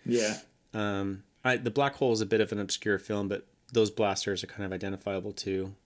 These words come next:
Speaker 2: Any of the Marvel ones haven't, like, I mean, Captain America's shield. I mean, are we talking about just sci-fi, or is
Speaker 1: Yeah,
Speaker 2: Marvel
Speaker 1: just
Speaker 2: sci-fi?
Speaker 1: sci-fi.
Speaker 2: Marvel's kinda like sci-fi.
Speaker 1: Well, uh, yeah, it is, but not really.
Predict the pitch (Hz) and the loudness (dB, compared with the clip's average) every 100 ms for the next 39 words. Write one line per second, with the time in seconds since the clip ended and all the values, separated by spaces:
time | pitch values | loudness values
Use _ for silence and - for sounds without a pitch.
0 | _ _ _ _ _ _ 139 165 147 123 | _ _ _ _ _ _ 6 6 6 6
1 | 107 120 139 147 160 170 - - _ _ | 6 4 2 2 2 0 -2 -6 _ _
2 | - 127 131 - 117 117 98 92 110 110 | -2 0 0 2 0 0 -4 -2 0 2
3 | 107 98 87 - 113 95 95 - - 123 | 0 0 -2 2 2 2 0 -6 0 2
4 | 120 131 156 151 104 131 - 147 151 - | 4 4 2 2 -2 0 2 2 0 0
5 | 147 147 110 101 139 151 - 123 - - | 0 0 -2 -2 0 4 6 6 6 6
6 | 123 127 - 101 110 180 135 - 151 104 | 6 4 0 4 6 6 4 2 2 2
7 | - 80 - 78 104 - - 135 147 147 | 0 -4 -4 -4 -6 -8 -4 0 2 2
8 | 139 139 127 135 135 156 165 139 113 110 | 0 -2 -2 -2 0 0 2 2 2 2
9 | 98 107 104 - - 110 101 101 95 | 0 -2 -2 -6 -8 -4 -2 -2 -2